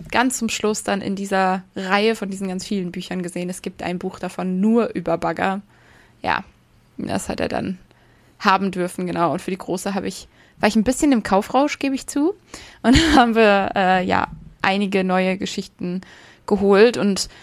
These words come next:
an der Stelle kann ich mal ein ganz großes Lob an die Kita aussprechen. Die haben nämlich grad so eine süße Aktion, und zwar,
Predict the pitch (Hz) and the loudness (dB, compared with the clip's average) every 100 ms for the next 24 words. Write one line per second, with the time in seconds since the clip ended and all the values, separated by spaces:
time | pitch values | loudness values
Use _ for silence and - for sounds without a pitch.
0 | - 214 208 208 - 196 196 226 202 202 | -4 2 4 4 4 2 2 0 0 0
1 | 185 196 190 - 208 - 214 196 196 226 | 0 -2 -4 -4 -2 -2 -4 -2 0 -2
2 | - 190 185 185 185 196 214 190 - - | -2 -2 0 -4 -6 -8 -4 -4 -4 -4
3 | - - - 190 196 202 202 208 202 190 | -6 -6 -6 -4 -4 -2 -2 0 -2 -4
4 | - 202 - 208 220 - 202 202 208 214 | -6 -6 -4 -2 -2 -2 -2 -2 -4 -4
5 | 233 - 202 - - 202 180 180 208 - | -4 -4 -4 -6 -2 0 2 0 -2 -4
6 | 190 - 185 185 190 | -6 -2 0 2 0